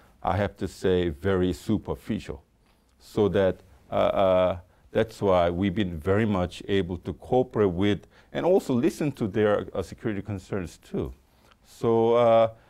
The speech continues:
I think that's something that we have to take a look at it. But what we are trying to focus on is, as I said, the seven pillars that I just mentioned from the N S P, uh, profile, and that, and then, you know, we'll go from there.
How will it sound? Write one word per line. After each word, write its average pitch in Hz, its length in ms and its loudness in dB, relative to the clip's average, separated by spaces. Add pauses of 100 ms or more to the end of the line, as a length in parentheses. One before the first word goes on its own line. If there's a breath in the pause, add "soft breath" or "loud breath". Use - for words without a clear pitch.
(100)
I 107 120 -4
think 127 420 -6
that's 120 400 -2
something 117 320 -4
that 104 80 -2
we 95 160 -2
have 110 140 -2
to - 80 -20
take 98 260 -8
a 98 40 -6
look 87 300 -4
at 127 140 0
it. 151 240 -6
But 98 180 -2
what 110 280 2
we 127 140 2
are 117 80 4
trying 117 300 -4
to 95 120 -12
focus 139 680 -2
on 127 360 0
is, 87 160 -4
as 85 180 -6
I 82 140 -4
said, 98 340 -4 (140)
the 95 100 -10
seven 101 460 -2
pillars 98 480 -4
that 80 140 -10
I 80 60 -6
just 73 280 -12
mentioned 78 360 -8
from 78 200 -12
the 78 100 -10
N 82 140 -6
S 78 120 -8
P, 85 280 -8 (340 loud breath)
uh, - 80 -4
profile, 80 800 -4 (260 soft breath)
and 82 200 -6
that, 107 380 2
and 87 240 -2
then, 101 300 0
you 101 80 -4
know, 87 140 -2
we'll 82 260 -6
go 80 180 -8
from 76 300 -12
there. 92 220 -12